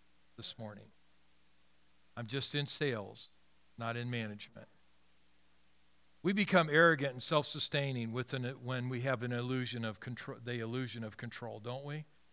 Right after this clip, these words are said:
We become arrogant and self-sustaining, which eventually will lead us to boredom in life. It really does.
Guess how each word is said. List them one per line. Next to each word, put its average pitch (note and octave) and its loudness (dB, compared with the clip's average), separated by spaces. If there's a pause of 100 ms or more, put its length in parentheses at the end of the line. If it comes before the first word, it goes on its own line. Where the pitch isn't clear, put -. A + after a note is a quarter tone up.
(340)
We D3+ -4
become F#3 2
arrogant D#3 2
and A2+ -6
self-sustaining, C#3+ 0 (460)
which - 2
eventually E3 4
will C#3+ 0
lead D3+ 2
us C#3 4
to C#3 -4
boredom A#2+ -2 (140)
in B2 -6
life. G#2 -6 (280)
It D#3 -2
really F3 6
does. B2 0